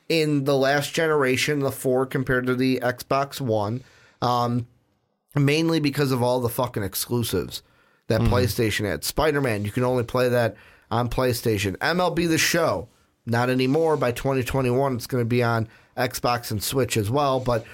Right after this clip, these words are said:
Speaker 1: up until this point, if you wanna play some good old baseball, you gotta go to PlayStation for that. Um, where now it looks like Xbox is getting those exclusives, with Hellblade two being the first one.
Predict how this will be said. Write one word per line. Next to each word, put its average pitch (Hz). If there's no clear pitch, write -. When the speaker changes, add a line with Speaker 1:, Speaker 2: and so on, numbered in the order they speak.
Speaker 1:
up 147
until 151
this 131
point, 156
if 123
you 147
wanna 151
play 139
some 117
good 160
old 131
baseball, 131
you 143
gotta 139
go 127
to -
PlayStation 113
for 127
that. 95
Um, 127
where 143
now 151
it 147
looks 143
like 131
Xbox 127
is 143
getting 151
those 127
exclusives, 113
with 110
Hellblade 123
two 127
being 113
the 101
first 147
one. 104